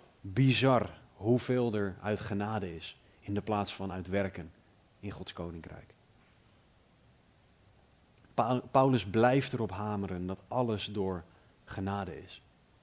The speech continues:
Charles Spurgeon heeft ook een prachtig boek geschreven, dat heet All of Grace, Alles uit Genade. Dat boek is echt een aanrader.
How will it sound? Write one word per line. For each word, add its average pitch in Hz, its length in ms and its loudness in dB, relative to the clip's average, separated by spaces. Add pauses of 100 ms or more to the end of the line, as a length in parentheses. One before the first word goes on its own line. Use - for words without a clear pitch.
(140)
Charles 131 220 0
Spurgeon 139 400 6
heeft 110 140 2
ook 113 100 4
een 113 180 0
prachtig 143 500 2
boek 135 200 4
geschreven, 107 500 2
dat 101 100 -4
heet 104 220 -2
All 131 220 4
of 98 140 2
Grace, 113 440 2
Alles 131 320 2
uit 113 160 -2
Genade. 113 440 -6 (1300)
Dat 120 180 2
boek 143 200 6
is 135 300 0
echt - 300 2
een 123 120 0
aanrader. 101 600 -4